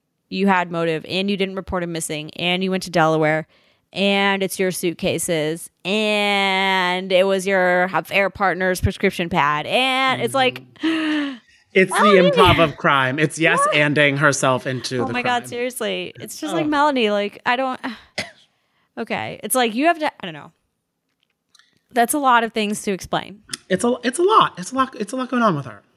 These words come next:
Speaker 1: Yeah, it really is a lot. Um,
Speaker 2: It really is.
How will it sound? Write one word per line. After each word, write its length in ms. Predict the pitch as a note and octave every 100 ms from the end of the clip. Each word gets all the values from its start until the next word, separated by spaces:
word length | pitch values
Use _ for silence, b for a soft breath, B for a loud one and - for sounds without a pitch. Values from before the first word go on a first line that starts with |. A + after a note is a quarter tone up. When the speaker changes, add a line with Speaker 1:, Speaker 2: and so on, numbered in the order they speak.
| _ _
Speaker 1:
Yeah, 140 | - - - _ _
it 100 | G#3+
really 300 | G3+ G3+ F3+
is 120 | F3
a 60 | F3+
lot. 320 | D3+ D3+ D3+ -
Um, 260 | F3+ D#3
Speaker 2:
It 40 | D3
really 120 | C3
is. 200 | -